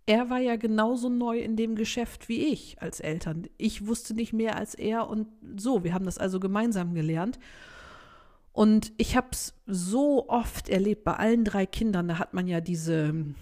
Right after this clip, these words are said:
Krabbelkurse und weiß der Teufel da und so weiter. Und dass ganz viele Frauen dann immer zu ihren Männern gesagt haben, „Lass mal, ich mach das eben schnell.“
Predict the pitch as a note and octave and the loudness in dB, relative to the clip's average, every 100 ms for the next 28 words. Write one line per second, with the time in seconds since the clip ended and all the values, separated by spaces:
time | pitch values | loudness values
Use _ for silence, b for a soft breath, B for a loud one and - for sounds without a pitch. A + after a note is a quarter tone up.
0 | B B B B - B1+ - - - F3 | B B B B -16 -14 -10 -8 -6 -6
1 | E3+ E3+ E3+ - - - G3+ F3 F3 F3 | -4 -4 -6 -8 -12 -6 -4 -2 -4 -6
2 | E3+ F3 F3 - E3 - F#3 F3+ F3 E3+ | -8 -8 -8 -6 -8 -8 -6 -4 -4 -6
3 | F3 F#3 F3+ F3 - F3+ F3 - - F#3 | -8 -6 -4 -4 -6 -6 -6 -10 -12 -4
4 | F3+ F3 - - A#3+ C#4 C#4+ - - A3+ | -4 -2 -6 -2 0 2 2 0 0 2
5 | G3 - G3+ G3+ F#3+ F#3 F3+ G3 F#3 - | 0 -2 0 2 2 0 0 -2 -2 -2
6 | - F3 F#3 F3+ F3 E3+ E3 - F3 C4 | -2 -2 -2 -2 -2 -4 -4 -2 2 2
7 | - F#3+ - A3+ A3 - - - - F3 | 0 -4 0 4 4 2 -6 -8 -8 -10
8 | - - - - E3 | -8 -8 -8 -8 -8